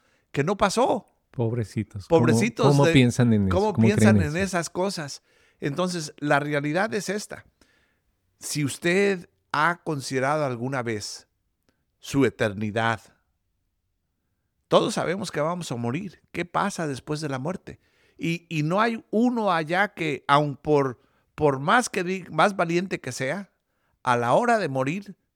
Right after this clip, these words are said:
Speaker 1: todos vamos a tener ese pensar, "¿Qué va a pasar?". Y vamos a tener temor de, al menos de lo que no sabemos del más allá, ¿verdad? Y si crees que vienes de la nada y vas a la nada, pues ok,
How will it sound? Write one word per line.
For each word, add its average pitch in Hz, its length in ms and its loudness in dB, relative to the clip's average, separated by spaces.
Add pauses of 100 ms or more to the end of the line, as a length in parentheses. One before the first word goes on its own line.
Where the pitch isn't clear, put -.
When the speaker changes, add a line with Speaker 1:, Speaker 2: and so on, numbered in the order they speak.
Speaker 1:
todos 170 340 0
vamos - 280 -8
a 180 60 -6
tener 170 340 -6
ese 180 180 -4
pensar, 143 420 -8
"¿Qué - 140 -10
va - 100 -8
a - 60 -12
pasar?". - 480 -8 (720)
Y 147 140 0
vamos 208 320 0
a 190 60 -2
tener 170 320 -6
temor 180 420 -2
de, 165 240 -4
al 139 140 -2
menos 196 240 -8
de 208 80 -4
lo 160 120 -6
que 143 120 -8
no 185 100 -8
sabemos 185 640 -6 (140)
del 127 220 -6
más 147 200 -4
allá, 123 320 -6 (840)
¿verdad? 135 400 0 (480)
Y 147 160 -2
si 151 220 -4
crees 196 300 0
que 180 120 -2
vienes 202 320 -4
de 175 80 -6
la 151 160 -4
nada 214 240 -4
y 185 60 -2
vas 196 240 -2
a 185 40 -2
la 165 140 -2
nada, 202 400 -2 (380)
pues 135 400 0
ok, 156 260 0